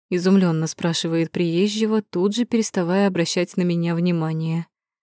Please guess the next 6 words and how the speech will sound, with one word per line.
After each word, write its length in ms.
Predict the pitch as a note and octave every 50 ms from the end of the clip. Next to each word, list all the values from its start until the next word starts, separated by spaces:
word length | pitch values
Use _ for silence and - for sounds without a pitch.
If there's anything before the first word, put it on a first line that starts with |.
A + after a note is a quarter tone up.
| _ _ _ _ _ _ -
"Футболист 840 | - F#3+ F#3+ F3+ F#3 G#3 A#3 B3 A#3 B3+ B3+ B3 G#3+ E3+ - - -
Вэл 220 | F#3 A#3 B3 A#3+
Костров! 840 | - B3+ B3 - - - C4 C4+ C4 B3 G3+ E3 D#3 - - - _ _ _ _ _ _ _ _ _ -
Я 220 | - F#3+ G3 F#3
в 60 | F3
шоке!" 720 | - - - - A3 A3 G#3 - - - F#3 F#3 E3+ E3